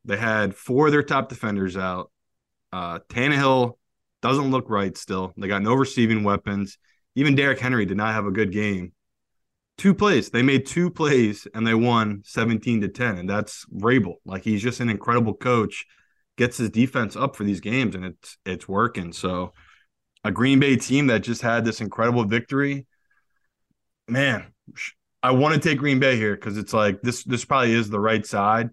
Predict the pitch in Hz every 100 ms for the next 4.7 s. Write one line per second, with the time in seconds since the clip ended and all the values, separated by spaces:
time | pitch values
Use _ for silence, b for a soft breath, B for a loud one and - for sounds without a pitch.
0 | - 101 98 131 139 135 123 - 113 127
1 | 104 - 110 117 107 104 104 117 - _
2 | 101 98 120 113 110 - 117 123 107 -
3 | 85 107 104 110 110 - 123 117 - -
4 | _ _ _ _ _ 117 123